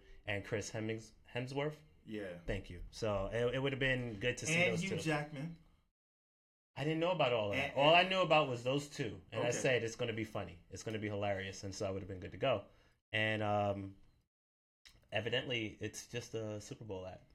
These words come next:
Speaker 1: So
Speaker 2: Just a Super Bowl ad.
Speaker 1: that's the end of that.
Speaker 2: Yeah.
Speaker 1: But I
Speaker 2: Uh,
Speaker 1: think now it, it'll probably get a production of some kind. At, at minimum, a YouTube short.
Speaker 2: Listen,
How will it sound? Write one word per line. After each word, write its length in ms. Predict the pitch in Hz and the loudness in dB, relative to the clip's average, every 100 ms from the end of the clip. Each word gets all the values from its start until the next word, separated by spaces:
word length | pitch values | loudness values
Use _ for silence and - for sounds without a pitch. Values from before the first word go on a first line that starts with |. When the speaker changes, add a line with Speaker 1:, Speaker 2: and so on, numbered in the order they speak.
| _ _ _ - | _ _ _ -8
Speaker 1:
So 80 | 92 | -8
Speaker 2:
Just 160 | 90 | -8
a 40 | 107 | -12
Super 240 | 123 110 | -12 -12
Bowl 220 | 101 90 87 | -12 -12 -12
ad. 60 | 82 - | -16 -6
Speaker 1:
that's 160 | 107 98 | -4 -2
the 100 | 117 | -2
end 140 | 110 | -2
of 120 | 95 90 | -4 -2
that. 300 | 104 98 - - - _ _ | 0 0 -6 -20 -20 _ _
Speaker 2:
Yeah. 180 | 139 214 180 - - - | -6 -6 -8 -14 -6 0
Speaker 1:
But 80 | 131 | 2
I 40 | |
Speaker 2:
Uh, 40 | 139 | 4
Speaker 1:
think 200 | 160 156 | 2 4
now 380 | 151 156 151 135 | 6 8 6 4
it, 240 | 135 139 | 0 0
it'll 160 | 143 147 | 2 2
probably 340 | 147 127 113 | 2 2 2
get 140 | 104 101 | -2 -4
a 40 | |
production 500 | - 92 92 87 92 | -6 -10 -10 -12 -14
of 80 | 87 | -14
some 140 | 92 | -14
kind. 220 | 87 87 87 _ _ _ _ | -16 -16 -18 _ _ _ _
At, 180 | 147 151 | 4 8
at 220 | 160 165 | 8 8
minimum, 420 | 160 190 180 160 139 | 6 4 4 4 2
a 40 | |
YouTube 440 | 127 135 127 120 | 2 -2 -4 -6
short. 340 | 101 - 90 - _ _ _ _ _ _ _ _ _ 127 | -6 -8 -8 -12 _ _ _ _ _ _ _ _ _ -6
Speaker 2:
Listen, 300 | 131 120 | -4 -6